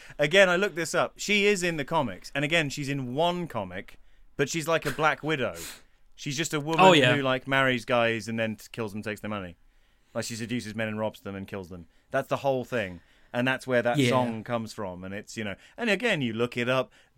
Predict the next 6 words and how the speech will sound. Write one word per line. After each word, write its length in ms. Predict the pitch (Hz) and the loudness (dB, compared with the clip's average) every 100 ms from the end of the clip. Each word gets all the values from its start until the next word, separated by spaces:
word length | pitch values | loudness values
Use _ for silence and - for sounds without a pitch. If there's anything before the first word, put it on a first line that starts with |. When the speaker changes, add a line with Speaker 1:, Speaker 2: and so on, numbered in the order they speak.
| - | -10
Speaker 1:
beautifully 420 | 180 170 147 143 | -10 -6 -8 -2
elegant 480 | 131 131 123 120 117 | 0 0 -2 -4 -2
looking, 640 | 117 - 117 113 110 110 | -4 -2 -2 -2 -4 -6
uh, 200 | 101 98 95 | -6 -6 -6
comics 380 | 135 127 127 - | -4 -4 -6 -8
panels 540 | 123 117 117 113 - | -6 -4 -4 -8 -10